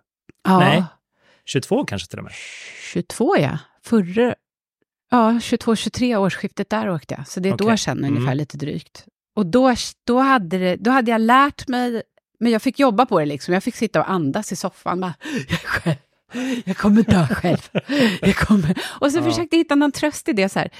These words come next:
Speaker 1: Ja, men det kanske är okej, liksom.
Speaker 2: Mm.
Speaker 1: Och det är ganska mysigt att vara själv. Så sen,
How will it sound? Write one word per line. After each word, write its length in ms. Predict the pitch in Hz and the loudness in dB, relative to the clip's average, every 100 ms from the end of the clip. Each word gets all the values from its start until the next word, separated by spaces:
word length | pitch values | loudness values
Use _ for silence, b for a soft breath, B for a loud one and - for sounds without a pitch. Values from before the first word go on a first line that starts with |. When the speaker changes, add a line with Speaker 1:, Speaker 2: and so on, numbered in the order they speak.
| B B B B B - | B B B B B 0
Speaker 1:
Ja, 100 | 381 | 4
men 180 | 359 339 | 6 4
det 140 | 339 | 2
kanske 360 | 339 359 330 359 | 0 -4 -2 -4
är 80 | 359 | -6
okej, 480 | - - 466 - - | -4 -2 -2 -2 -6
liksom. 380 | 69 - 135 107 | -12 -6 -6 -4
Speaker 2:
Mm. 160 | 101 - | -6 -4
Speaker 1:
Och 120 | 254 | -2
det 60 | 262 | 0
är 60 | |
ganska 280 | 311 311 - | 0 -2 0
mysigt 460 | 269 269 - 285 - | 2 2 0 -6 -4
att 60 | |
vara 100 | 247 | -4
själv. 200 | 226 165 | -2 -4
Så 140 | 160 233 | -4 -2
sen, 260 | - 285 | 2 0